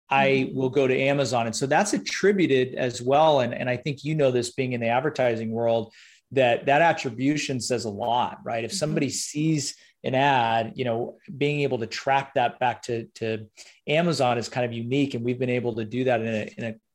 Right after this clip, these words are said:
Speaker 1: kind of a way where we can see, you know,
Speaker 2: Mm-hmm.
Speaker 1: and track kind of
Speaker 2: Mm-hmm.
Speaker 1: user behavior, which is also interesting to see.
Speaker 2: Yeah, for sure. Um,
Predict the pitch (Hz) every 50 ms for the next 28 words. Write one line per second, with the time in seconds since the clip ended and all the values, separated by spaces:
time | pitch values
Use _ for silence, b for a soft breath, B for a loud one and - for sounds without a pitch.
0 | B B B B B B - 147 143 127 117 113 131 131 127 131 123 120 127 117
1 | 117 117 113 - 120 110 - - - - 156 170 196 190 151 127 120 120 120 -
2 | B B B B 208 202 202 196 143 135 123 120 127 127 - - 135 127 107 -
3 | - 147 135 139 139 - - - 143 131 120 131 143 139 - 123 110 123 120 101
4 | 123 131 147 180 170 - - 110 107 - 117 107 - - - _ _ _ _ _
5 | _ _ _ _ - - - _ _ _ _ - 143 151 - 127 113 110 107 110
6 | - - - 110 110 - - - 110 101 _ _ _ _ _ _ 185 180 190 202
7 | 190 175 175 180 _ _ 190 185 - - 202 202 202 180 170 180 190 b b b
8 | b b b b b b b b b b b 254 269 277 277 277 269 277 277